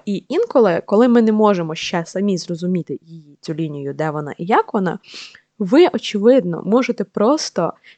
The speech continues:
намалювати її поверх вашого фото. В цьому немає абсолютно нічого поганого. Це не обмальовка і нічого такого страшного.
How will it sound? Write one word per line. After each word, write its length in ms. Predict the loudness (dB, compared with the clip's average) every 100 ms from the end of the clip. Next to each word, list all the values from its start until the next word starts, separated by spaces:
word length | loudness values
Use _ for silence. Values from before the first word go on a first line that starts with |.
| _
намалювати 580 | 0 4 4 6 4 2
її 200 | 0 0
поверх 440 | 0 0 0 -2 -4
вашого 380 | -6 -4 -4 -6
фото. 440 | -2 0 0 -4 -6
В 60 | -4
цьому 240 | -2 0
немає 380 | 0 2 2 0
абсолютно 400 | -6 -6 -4 -2
нічого 300 | -2 0 0
поганого. 480 | 0 0 0 -2 -6
Це 160 | -2
не 100 | 0
обмальовка 800 | 2 4 4 4 6 6 4 -2
і 80 | 0
нічого 300 | 0 0 0
такого 280 | -2 -6 -8
страшного. 640 | -6 -6 -4 -2 -2 -4